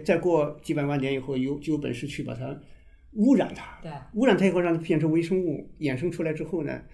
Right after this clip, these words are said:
Speaker 1: 微生物有多了以后，它会有，
Speaker 2: 慢慢改变的。
Speaker 1: 有排氧，然后就形成新的大气层。
Speaker 2: 嗯。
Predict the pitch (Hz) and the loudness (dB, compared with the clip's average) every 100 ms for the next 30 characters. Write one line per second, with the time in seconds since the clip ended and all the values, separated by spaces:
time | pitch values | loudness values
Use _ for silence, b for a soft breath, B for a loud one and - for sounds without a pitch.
0 | b b - 247 285 269 196 139 143 170 | b b 2 4 6 6 6 4 2 0
1 | 143 143 139 156 170 147 143 B B - | 0 -2 -4 -4 -2 -2 -4 B B -8
2 | - 208 208 175 175 190 175 160 170 143 | 0 2 2 0 2 2 0 2 2 2
3 | 147 165 180 151 160 151 160 214 190 135 | 0 0 2 2 0 2 2 2 0 0
4 | 123 120 117 - 160 | -6 -10 -14 -14 -14